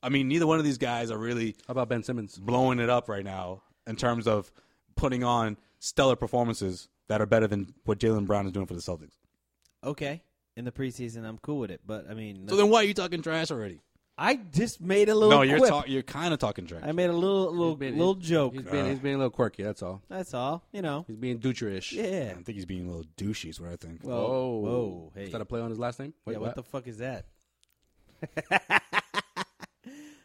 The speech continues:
Speaker 3: Uh, anyways, no, Jaylen Brown has
Speaker 2: A little sass, so
Speaker 3: I will say, I will
Speaker 2: on
Speaker 3: give
Speaker 2: the
Speaker 3: you this.
Speaker 2: podcast.
Speaker 3: I will give you this.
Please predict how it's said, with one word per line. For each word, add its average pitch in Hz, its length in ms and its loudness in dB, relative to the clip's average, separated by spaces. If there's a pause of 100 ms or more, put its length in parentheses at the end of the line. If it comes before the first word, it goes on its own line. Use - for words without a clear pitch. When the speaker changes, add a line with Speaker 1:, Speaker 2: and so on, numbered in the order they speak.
(180)
Speaker 3:
Uh, 131 880 -10
anyways, 139 480 -2
no, 123 420 -4
Jaylen 196 300 -2
Brown 185 260 0
has 160 600 -6
Speaker 2:
A - 20 -14
little 104 80 -8
sass, 127 420 -2
so 107 160 -6
Speaker 3:
I 147 160 0
will 175 200 -2
say, 156 200 -4
I 143 180 -2
will 151 80 -2
Speaker 2:
on 147 40 -4
Speaker 3:
give 139 180 -4
Speaker 2:
the 113 60 -8
Speaker 3:
you - 20 -8
this. 110 220 -8
Speaker 2:
podcast. 101 460 -12
Speaker 3:
I 117 100 -4
will 139 140 -2
give 120 160 -6
you 90 80 -10
this. - 200 -20